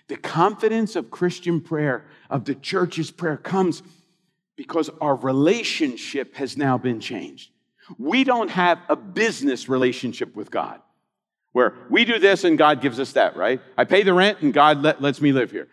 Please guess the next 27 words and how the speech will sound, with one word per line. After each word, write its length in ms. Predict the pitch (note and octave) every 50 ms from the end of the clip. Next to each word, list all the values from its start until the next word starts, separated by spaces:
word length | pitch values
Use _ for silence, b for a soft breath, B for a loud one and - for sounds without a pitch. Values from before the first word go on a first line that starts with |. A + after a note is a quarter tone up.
| b b b
I 80 | C#3+
do 180 | C#3+ F#3+ A3+ A3+
this 280 | F3+ G#3+ G#3+ F#3+ -
and 100 | F#3+ E3
I 80 | D#3+ D#3
live 160 | D3+ E3 D#3+
out. 160 | E3+ D#3+ D#3 B B B B
No, 120 | G3 A3
no, 120 | A3+ A3 A3
no. 200 | G#3+ G#3 D3 - - _ _ _ _ _ -
This 200 | A3 A#3 - -
is 100 | D3 C3+
a 60 | C#3+
family 540 | - - - F3 D#3+ E3 D#3 C#3 B2 A2+ G#2
relationship. 640 | F2+ F#2 F2 F2 D#2 C#2+ - - _ - - - _ _ _ _ _ _ _ _ _ _ _ _ _ _ _ _ _ _ _ _ _ _ _ _ _ _ _ _ _ _ _
Kids 220 | - F#3+ G3+ E3 -
don't 220 | E3+ E3 D#3+ -
pay 120 | E3 E3
the 80 | D#3+ D3+
bills. 340 | - D3+ D3 C#3+ D3 C3 B2
They 80 | C#3
don't 140 | C3 C#3+ C#3+
keep 180 | - D#3 D3+ -
the 80 | C3+
house 200 | C#3+ C3+ C3 A#2+
clean. 360 | - - C3 B2+ B2 B2+ B2 A#2+
They, 160 | A#2+ A#2